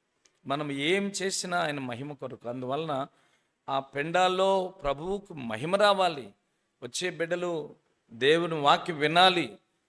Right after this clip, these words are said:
వారి ప్రయాణాల ద్వారా మహిమ రావాలి, వారికి పెట్టే భోజనం ద్వారా మహిమ రావాలి, వారు వినే వాక్యం ద్వారా మహిమ రావాలి,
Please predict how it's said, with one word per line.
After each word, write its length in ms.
వారి 180
ప్రయాణాల 640
ద్వారా 240
మహిమ 340
రావాలి, 380
వారికి 240
పెట్టే 300
భోజనం 600
ద్వారా 200
మహిమ 300
రావాలి, 420
వారు 260
వినే 200
వాక్యం 580
ద్వారా 200
మహిమ 320
రావాలి, 380